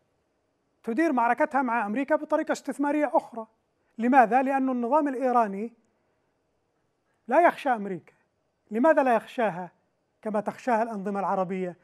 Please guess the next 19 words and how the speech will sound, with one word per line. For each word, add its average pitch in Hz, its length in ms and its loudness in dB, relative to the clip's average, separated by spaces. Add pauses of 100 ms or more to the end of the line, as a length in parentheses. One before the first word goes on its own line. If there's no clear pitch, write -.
(260)
الجواب 302 500 4
ببساطة 294 500 0
لل-، 254 280 -4 (680)
لأنه 247 500 0 (1080)
كما 262 240 6
نقلنا 226 400 0
من 190 120 -4
قبل 202 280 -2
عن 185 200 -8
باحث 226 300 0
أمريكي 202 340 -6
متخصص، 233 680 -6
قال 220 360 -2 (480)
إن 214 180 -6
مشكلة 269 400 0
إيران 240 320 2
هي 254 260 -2
أن 262 120 0
الشعب 247 440 0